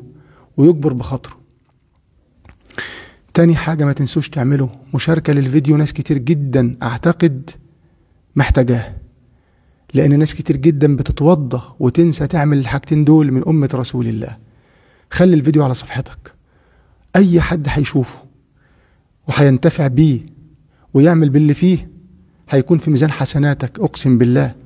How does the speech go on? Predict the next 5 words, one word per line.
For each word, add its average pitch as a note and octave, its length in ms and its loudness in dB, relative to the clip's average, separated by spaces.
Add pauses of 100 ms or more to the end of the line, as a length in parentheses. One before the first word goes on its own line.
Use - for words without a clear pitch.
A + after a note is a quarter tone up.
(380)
فالدال D#3 540 2
على C#3+ 180 0
الخير D#3+ 360 0
كفاعله، D3 640 -2 (420)
كما C3+ 260 2